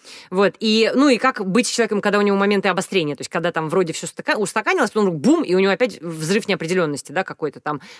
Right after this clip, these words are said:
Бум, вроде действовала, действовала терапия, а потом раз, и она перестала действовать. Или человек, э, расстался там со своим супругом, вроде жизнь вошла в какую-то свою колею,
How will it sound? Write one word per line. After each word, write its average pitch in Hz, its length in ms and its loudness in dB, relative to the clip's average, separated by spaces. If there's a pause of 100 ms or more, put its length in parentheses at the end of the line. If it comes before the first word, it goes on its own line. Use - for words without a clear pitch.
(120)
Бум, 190 420 2
вроде 190 260 0
действовала, 190 360 0
действовала 247 340 0
терапия, 190 380 0
а - 20 -14
потом 196 220 -4
раз, 233 240 0
и 180 40 -2
она 185 100 -2
перестала 165 320 -4
действовать. 131 380 -8
Или 202 320 2 (280)
человек, 202 500 0
э, 180 400 2
расстался 185 500 -2
там 156 200 -4
со 160 140 -6
своим 170 200 -2
супругом, 233 440 2
вроде 214 320 6
жизнь 180 260 0
вошла 175 260 -2
в - 40 -12
какую-то - 200 -8
свою 185 160 0
колею, 302 380 2